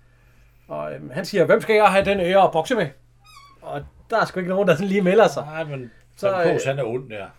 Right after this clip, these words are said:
Speaker 1: ja, Preben Kaas, han banker lige foden ned <laughs> i, i, øh,
Speaker 2: I
Speaker 1: hans
Speaker 2: Poul
Speaker 1: fod
Speaker 2: Hagen.
Speaker 1: ned i Poul Hagens fod, og siger,
Speaker 2: Nej.
Speaker 1: "Ej!" Ja. Og så, "Det er mig en stor glæde at hilse på dem." Og Preben Kaas, eller
Speaker 2: Ja,
Speaker 1: Poul Hagen, han er ved
Speaker 2: knust
Speaker 1: at
Speaker 2: fingrene.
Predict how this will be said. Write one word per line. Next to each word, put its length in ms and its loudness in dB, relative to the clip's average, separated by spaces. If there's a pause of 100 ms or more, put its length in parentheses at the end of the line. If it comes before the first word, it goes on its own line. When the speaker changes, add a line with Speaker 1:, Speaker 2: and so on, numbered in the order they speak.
Speaker 1:
ja, 80 0
Preben 220 -4
Kaas, 180 2
han 240 -2
banker 260 6
lige 160 2
foden 300 6
ned 160 8 (120)
<laughs> 80 -8
i, 40 4 (580)
i, 200 0
øh, 200 4 (380)
Speaker 2:
I 40 -20
Speaker 1:
hans 20 -12
Speaker 2:
Poul 160 -4
Speaker 1:
fod 100 0
Speaker 2:
Hagen. 80 -2
Speaker 1:
ned 140 -2
i 20 -6
Poul 180 2
Hagens 280 2
fod, 160 0
og 100 -2
siger, 140 2
Speaker 2:
Nej. 340 6
Speaker 1:
"Ej!" 840 4
Ja. 100 -6 (540)
Og 60 -16
så, 140 0 (400)
"Det 240 10
er 60 4
mig 180 0
en 60 -4
stor 320 8
glæde 340 8
at 60 4
hilse 240 0
på 200 4
dem." 160 -14
Og 220 -6 (160)
Preben 220 0
Kaas, 360 0
eller 320 -4
Speaker 2:
Ja, 60 -8 (100)
Speaker 1:
Poul 180 6
Hagen, 200 6
han 140 4
er 60 4
ved 200 4
Speaker 2:
knust 160 2
Speaker 1:
at 120 0
Speaker 2:
fingrene. 260 -8